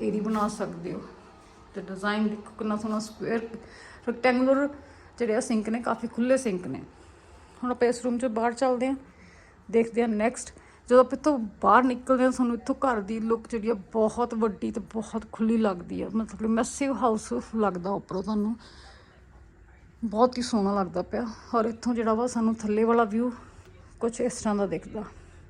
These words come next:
ਥੱਲੇ ਲਿਵਿੰਗ ਏਰੀਆ ਦਿਸਦਾ ਤੇ ਡਾਈਨਿੰਗ ਏਰੀਆ ਦਿਸਦਾ। ਉਸ ਤੋਂ ਬਾਅਦ ਆਪਾਂ ਚੱਲਦੇ ਹਾਂ, ਅਹ, ਬੈੱਡਰੂਮ ਦੇ ਵਿੱਚ। ਆ ਰਿਹਾ ਬੈੱਡਰੂਮ ਇਹਨਾਂ ਦਾ ਇੱਕ,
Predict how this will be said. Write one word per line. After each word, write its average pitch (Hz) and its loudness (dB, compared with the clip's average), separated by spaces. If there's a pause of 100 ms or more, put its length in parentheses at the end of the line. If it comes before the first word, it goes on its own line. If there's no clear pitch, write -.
(360)
ਥੱਲੇ 220 2
ਲਿਵਿੰਗ 240 2
ਏਰੀਆ 254 2
ਦਿਸਦਾ 247 0
ਤੇ 247 -6
ਡਾਈਨਿੰਗ 196 -4
ਏਰੀਆ 196 -6
ਦਿਸਦਾ। 214 -8 (880)
ਉਸ 247 -2
ਤੋਂ 269 -4
ਬਾਅਦ 277 4
ਆਪਾਂ 269 -4
ਚੱਲਦੇ 247 2
ਹਾਂ, 254 2
ਅਹ, - -4
ਬੈੱਡਰੂਮ 202 2
ਦੇ 269 4
ਵਿੱਚ। 269 -2 (2000)
ਆ 247 8
ਰਿਹਾ 269 4
ਬੈੱਡਰੂਮ 233 -2
ਇਹਨਾਂ 247 0
ਦਾ 269 2
ਇੱਕ, 269 -2